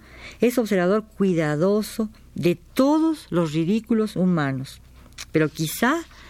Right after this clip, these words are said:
su máxima preocupación, como la de los grandes humoristas, es una flagelada y terrible, aunque divertida, conciencia de la propia ridiculez,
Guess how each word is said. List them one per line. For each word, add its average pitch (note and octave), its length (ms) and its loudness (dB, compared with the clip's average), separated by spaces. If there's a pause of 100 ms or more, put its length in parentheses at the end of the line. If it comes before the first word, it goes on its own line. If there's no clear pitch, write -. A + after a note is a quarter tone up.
(220)
su G3 160 2
máxima G#3 720 2
preocupación, E3 960 -2 (260)
como F3 160 2
la E3+ 80 2
de D#3+ 60 2
los D#3+ 140 0
grandes G3+ 420 0 (100)
humoristas, E3+ 800 -2 (380)
es G#3 160 2
una G#3 180 2
flagelada F3+ 1040 0
y G#3 80 0
terrible, E3 680 0 (640)
aunque C3 400 -2
divertida, C#3+ 720 -2 (360)
conciencia A3+ 840 0 (240)
de E3 100 2
la D#3 140 2
propia A3 500 2
ridiculez, D#3 920 0